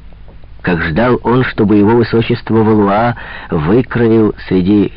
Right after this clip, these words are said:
всех своих обязанностей свободный час и принял его. Теперь... Он ждал войны в Гиене,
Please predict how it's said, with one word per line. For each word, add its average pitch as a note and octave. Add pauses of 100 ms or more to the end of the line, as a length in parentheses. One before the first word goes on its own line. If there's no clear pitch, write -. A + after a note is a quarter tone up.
всех G#2+
своих F#2+
обязанностей F2
свободный D#2+
час E2+
и -
принял F#2
его. F2 (1400)
Теперь... E3 (960)
Он D#3
ждал D3
войны C#3
в A2+
Гиене, B2